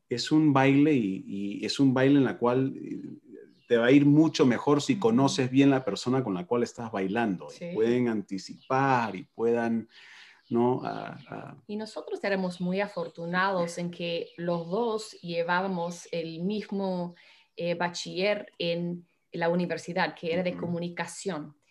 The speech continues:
Speaker 2: Y
Speaker 1: Con comunicación humana, porque es diferente de
Speaker 2: Eso que iba a
Speaker 1: comu-, ok,
Speaker 2: explicar.
Speaker 1: software.
Speaker 2: Sí, no es de media, ni es de, de diseños o, o
Speaker 1: Radio,
Speaker 2: public-,
Speaker 1: televisión.
Speaker 2: nada así, era, ah, uno enfocado en comunicación humana, que tiene que ver con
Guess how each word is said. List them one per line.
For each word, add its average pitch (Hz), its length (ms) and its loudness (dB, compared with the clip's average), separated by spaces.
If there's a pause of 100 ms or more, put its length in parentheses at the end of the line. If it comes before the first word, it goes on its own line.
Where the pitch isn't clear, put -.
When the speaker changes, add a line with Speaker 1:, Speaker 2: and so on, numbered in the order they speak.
(260)
Speaker 2:
Y 196 40 -2
Speaker 1:
Con 113 200 2
comunicación 110 640 0
humana, 113 440 0
porque 95 160 -6
es 107 60 -6
diferente 113 420 -2
de 117 60 2
Speaker 2:
Eso 101 120 -4
que 104 80 0
iba 185 140 0
a - 20 -2
Speaker 1:
comu-, 110 40 -2
ok, - 40 -4
Speaker 2:
explicar. 156 400 -4
Speaker 1:
software. 107 240 -6
Speaker 2:
Sí, 220 320 0
no 190 160 2
es 233 100 2
de 262 120 2
media, 220 600 4
ni 214 220 -2
es 214 100 -6
de, 196 360 -2 (440)
de 170 720 -2
diseños 226 680 -2
o, 175 100 -2
o 156 840 -4
Speaker 1:
Radio, 123 360 2
Speaker 2:
public-, 117 100 -4
Speaker 1:
televisión. 107 720 -2
Speaker 2:
nada 233 600 2
así, 240 580 -4
era, 226 480 2
ah, 180 380 -2
uno 233 240 -4
enfocado 208 840 -2 (380)
en 190 220 0
comunicación 208 760 -6
humana, 196 420 -2
que 175 120 -8
tiene 202 180 -6
que 220 140 -4
ver 214 160 -4
con 208 320 -2